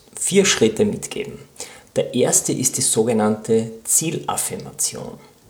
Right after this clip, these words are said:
Was verstehen wir unter einer positiven Affirmation? Ja, das kann ein Bild sein, das kann ein Spruch oder ein Zitat sein,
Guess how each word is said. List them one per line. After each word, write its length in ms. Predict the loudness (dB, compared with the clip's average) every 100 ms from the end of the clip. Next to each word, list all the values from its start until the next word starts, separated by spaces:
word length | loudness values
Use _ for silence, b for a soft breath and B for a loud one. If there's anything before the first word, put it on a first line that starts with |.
| -20 -20 -20 B B B B
Was 280 | -4 0 2
verstehen 540 | 2 0 0 0 4 6
wir 200 | 6 4
unter 260 | 2 2
einer 260 | 2 2 0
positiven 840 | -2 -4 0 0 0 -2 -2 -4 -4
Affirmation? 800 | 0 2 2 2 2 2 0 -4 B B B B B B
Ja, 160 | -2 -2 -4 -14 -20 -16 -6
das 180 | -4
kann 140 | 2 4
ein 220 | 4 2
Bild 260 | -2 0 2
sein, 320 | 2 4 4
das 180 | 2 0
kann 280 | 0 0 -4
ein 440 | -6 -4 -2 -2 -4
Spruch 600 | -8 -6 -2 2 2 2
oder 240 | -2 -2 -2
ein 200 | -2 0
Zitat 560 | -2 -2 -2 0 2
sein, 480 | 0 0 0 0 -2